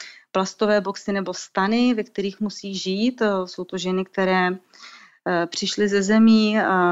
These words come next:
kde, e, se převážně válčí a mají za sebou těžkou minulost a vlastně v současné situaci jsou rády, že jsou tady, ale zároveň žijí, e,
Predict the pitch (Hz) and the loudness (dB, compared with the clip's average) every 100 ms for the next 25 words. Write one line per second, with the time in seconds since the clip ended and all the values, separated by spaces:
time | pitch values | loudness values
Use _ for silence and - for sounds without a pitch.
0 | 175 175 175 175 175 185 190 180 180 - | 2 0 0 2 2 0 -2 -4 -4 -4
1 | 175 190 175 175 190 175 170 208 - - | -2 0 0 2 2 4 4 2 -2 0
2 | 220 214 247 247 - 175 170 165 170 180 | 2 2 0 -4 -4 0 2 0 0 2
3 | 190 190 185 - 175 185 185 185 185 190 | 2 0 -4 -4 0 4 4 2 0 -2
4 | - 226 226 226 226 226 233 277 - - | 0 4 8 8 8 8 4 2 -4 -10
5 | - - 190 180 175 190 _ _ - - | -6 0 0 2 -2 -6 _ _ -20 -14
6 | - 190 214 202 202 190 196 - 202 190 | -10 -8 -6 -6 -8 -6 -6 -4 -6 -8
7 | - 196 185 - - 190 185 180 170 170 | -4 -2 -2 -6 -4 0 0 0 0 -2
8 | 185 190 - 202 190 175 208 247 262 196 | -2 -4 -2 -2 0 2 4 4 2 2
9 | 180 185 185 190 190 196 185 190 190 190 | 0 0 0 2 0 0 2 2 4 2